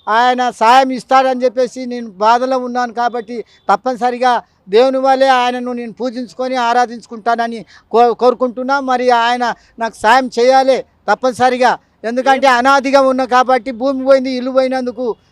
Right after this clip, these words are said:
Speaker 1: మా భార్య కూడా ఆమె కరెంట్ షాక్ వచ్చి చనిపోయింది పికెట్లోనే. ఆ, ఆమె కరెంట్ షా-, కరెంట్ షాక్ వచ్చి మారేడుపల్లి పికెట్లో చనిపోయింది.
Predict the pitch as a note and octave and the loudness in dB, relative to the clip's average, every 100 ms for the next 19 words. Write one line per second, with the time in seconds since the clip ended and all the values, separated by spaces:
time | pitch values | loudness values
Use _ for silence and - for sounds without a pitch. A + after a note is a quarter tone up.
0 | _ A3+ A#3+ G#3+ A#3 C4 C4+ B3+ C#4 B3+ | _ -2 0 4 4 4 2 2 2 0
1 | - _ - B3 B3 B3 A#3 C4+ C4+ B3+ | -2 _ -4 -2 0 0 0 -2 0 0
2 | C4 C4 - G#3+ C4 A3 C4+ B3 - A#3+ | 2 0 0 0 0 2 2 0 -8 0
3 | C#4+ C#4 C#4 B3+ - _ _ _ G#3 A#3 | 0 4 2 2 -4 _ _ _ 0 2
4 | A3+ A#3+ A#3+ A#3 B3 B3+ - A#3+ A3+ A#3+ | 2 -2 -2 -2 -2 -4 -8 -6 -2 0
5 | C4 A3 C4 B3+ G#3 C4+ G#3+ A#3+ C4 B3+ | -2 0 -2 -2 -6 -10 -6 -2 -2 -2
6 | C4+ A3+ A#3+ B3+ A3+ A#3 A#3+ A3 C4 B3+ | -6 -8 -6 -4 -4 -6 -8 -2 -2 -2
7 | G#3+ | -8